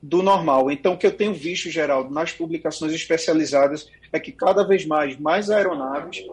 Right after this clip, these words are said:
e mais aeroportos, no, principalmente nos Estados Unidos, estão sendo liberados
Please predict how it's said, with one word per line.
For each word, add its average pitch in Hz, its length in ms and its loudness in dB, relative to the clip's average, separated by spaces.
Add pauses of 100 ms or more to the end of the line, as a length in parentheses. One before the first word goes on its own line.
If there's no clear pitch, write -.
(200)
e 160 60 2
mais 180 320 2
aeroportos, 160 800 -2
no, 165 220 0
principalmente 196 600 -10
nos 160 120 -16
Estados 156 360 -2
Unidos, 156 480 0 (300)
estão 185 300 -8
sendo 175 320 -8
liberados 175 760 2